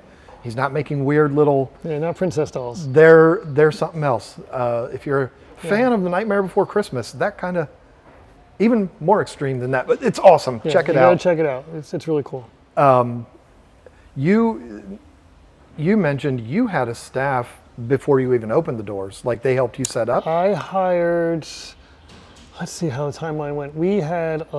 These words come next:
Speaker 2: lot of vendor help to build out the store. Um, 'cause again, I've been in this industry for a very long time. I know a lot of people. So I had a lot of people who were eager to be in here anyways. Um, I had some friends that helped.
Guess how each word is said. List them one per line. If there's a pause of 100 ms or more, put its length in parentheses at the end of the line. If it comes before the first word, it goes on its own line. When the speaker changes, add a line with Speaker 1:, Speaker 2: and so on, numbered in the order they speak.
Speaker 2:
lot
of
vendor
help (220)
to
build
out
the
store. (560)
Um,
'cause
again,
I've
been
in
this
industry
for
a
very
long
time.
I
know
a
lot
of
people. (220)
So
I
had
a
lot
of
people
who
were (220)
eager
to
be
in
here
anyways.
Um, (100)
I
had
some
friends
that
helped.